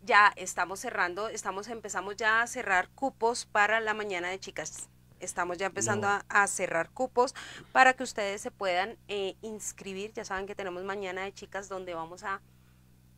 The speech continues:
Speaker 1: a tener de todo. Va a ser una mañana de spa para nosotras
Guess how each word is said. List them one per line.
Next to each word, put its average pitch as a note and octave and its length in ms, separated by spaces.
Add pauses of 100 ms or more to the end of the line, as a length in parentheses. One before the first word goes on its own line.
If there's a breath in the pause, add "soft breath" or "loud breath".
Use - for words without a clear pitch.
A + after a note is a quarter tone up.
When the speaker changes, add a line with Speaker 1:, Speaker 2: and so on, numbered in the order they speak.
(240)
Speaker 1:
a A3+ 140
tener A#3 460 (100)
de G#3+ 300
todo. G3+ 300 (260)
Va D#3+ 80
a F3 40
ser G#3 240 (120)
una A3 520
mañana G3 840 (160)
de G3+ 320 (100)
spa F3 840 (460)
para F3+ 340
nosotras F#3+ 720